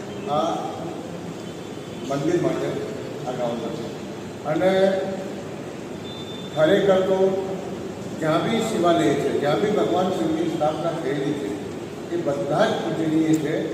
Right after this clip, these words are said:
ભગવાન શિવ અવિનાશી છે, એટલે એમના જન્મ દિવસની તો વાત નહીં કરીએ,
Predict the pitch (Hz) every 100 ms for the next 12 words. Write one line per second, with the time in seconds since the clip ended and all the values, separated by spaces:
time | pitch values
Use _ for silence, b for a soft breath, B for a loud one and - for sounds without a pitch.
0 | - - - 135 131 151 175 - 170 175
1 | - 135 147 170 165 175 170 170 170 165
2 | 160 160 165 160 143 160 160 156 160 160
3 | 156 - 156 175 185 190 160 143 127